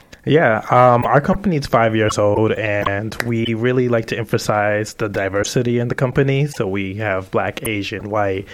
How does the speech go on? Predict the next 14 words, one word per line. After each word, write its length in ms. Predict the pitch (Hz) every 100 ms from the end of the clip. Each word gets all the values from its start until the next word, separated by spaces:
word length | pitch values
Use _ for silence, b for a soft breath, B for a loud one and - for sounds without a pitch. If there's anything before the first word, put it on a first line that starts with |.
| B B B B
all 320 | 123 117 113
from 240 | - 113
all 160 | 117 113
backgrounds, 800 | 110 104 - 107 101 98 104 104
and 140 | 110
the 40 | 107
pieces 400 | - 120 120 110
are, 220 | 110 - 131
you 100 | 139
know, 240 | 107 92 98
they 520 | - 107 98 95 98 95 B B B
derive 460 | - 113 113 107 107
from 180 | - 101
different 800 | 98 101 - 101 98 98 - -